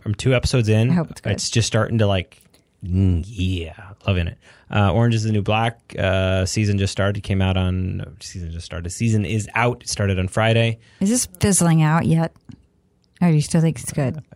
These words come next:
Speaker 1: I only watched one episode. Haven't been back to watch yet. It's because I'm, like, balanced between that and Castle Rock. And then, uh,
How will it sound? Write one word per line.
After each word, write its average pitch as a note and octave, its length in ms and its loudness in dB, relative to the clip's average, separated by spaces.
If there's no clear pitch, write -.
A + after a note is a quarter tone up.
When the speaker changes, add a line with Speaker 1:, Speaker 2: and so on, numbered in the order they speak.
Speaker 1:
I A#2 100 0
only B2+ 140 4
watched A2 300 2
one G#2 140 2
episode. G2 360 0
Haven't F#2+ 380 -4
been F#2 160 -6
back F2 220 -8
to F2 80 -8
watch F2 240 -4
yet. F2+ 140 -2
It's - 100 -10
because G2+ 420 0
I'm, G#2 340 -6
like, G2+ 220 0
balanced G2 320 0
between G#2+ 220 -2
that F#2+ 120 2
and E2+ 120 -4
Castle F#2+ 320 -2
Rock. F#2 260 -2
And G2+ 280 0
then, F#2+ 840 4
uh, - 360 -12